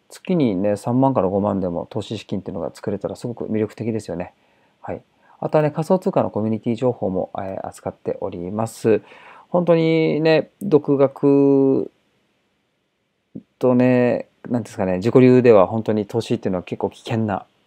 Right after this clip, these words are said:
世界ですのでね、コミュニティに入って学ぶ、自分に自己投資して学ぶっていう必要性が本当に、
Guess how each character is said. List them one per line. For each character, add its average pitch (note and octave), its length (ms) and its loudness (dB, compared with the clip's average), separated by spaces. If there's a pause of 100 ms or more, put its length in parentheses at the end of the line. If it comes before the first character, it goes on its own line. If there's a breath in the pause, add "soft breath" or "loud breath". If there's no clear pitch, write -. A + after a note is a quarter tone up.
(240)
世 - 140 -8
界 G2 180 0
で F#2 60 -2
す F#2+ 120 -12
の E2+ 100 -6
で E2+ 100 -4
ね、 F2+ 180 -4 (420 loud breath)
コ A2+ 120 -4
ミ A2+ 100 4
ュ - 40 4
ニ G#2+ 60 -2
テ A2+ 100 -4
ィ - 20 0
に G2 60 -4
入 A2+ 100 -4
っ - 40 -8
て G2+ 100 -4
学 F2+ 260 -2
ぶ、 F2 240 -6
自 A#2+ 120 -6
分 C3+ 180 2
に D#3+ 80 4
自 B2 120 -2
己 - 40 -10 (100)
投 G2 140 0
資 F#2+ 180 -8
し - 100 -16
て G#2+ 120 0
学 F#2 220 -2
ぶ G#2 80 -4
っ - 20 -4
て - 160 -10
い E2+ 80 -4
う E2 60 -8
必 - 220 -10
要 G#2+ 60 -2
性 G2+ 120 -2
が F2 60 -6
本 D#3+ 200 -6
当 - 140 2
に、 C3+ 200 0